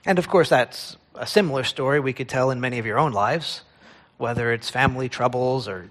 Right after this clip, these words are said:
children astray or job opportunities. There's always points in life in which the hope that we thought we had disappears. So what went wrong? What went wrong in the Middle East? What is going on wrong in America or in your particular lives?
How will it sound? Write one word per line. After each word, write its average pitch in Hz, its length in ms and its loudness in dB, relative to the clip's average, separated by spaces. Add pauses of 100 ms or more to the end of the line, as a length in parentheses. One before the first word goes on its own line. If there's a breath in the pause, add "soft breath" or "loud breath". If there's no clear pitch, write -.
children 135 480 -4
astray 127 720 -2
or 95 100 -8
job 127 560 2 (300)
opportunities. 127 880 -2 (280 loud breath)
There's 147 180 -2
always 196 400 2
points 156 360 -4
in 160 80 -4
life 127 360 2
in 131 80 -8
which 123 220 -4
the 117 160 -2
hope 175 320 0
that 139 180 -4
we 135 120 -8
thought 214 380 4
we 139 140 -6
had 123 400 -4
disappears. 135 720 -8 (1600)
So 170 240 -4
what 170 320 0
went 185 180 0
wrong? 110 560 4
What 147 140 -2
went 180 160 0
wrong 170 260 6
in 175 80 0
the 170 80 0
Middle 170 240 4
East? 175 400 -4
What 135 400 -2
is 151 140 -6
going 156 320 2
on 160 240 2
wrong 160 340 8
in 156 80 -2
America 160 480 2
or 123 240 0
in 135 80 -4
your 143 160 -2
particular 147 540 -2
lives? 123 500 0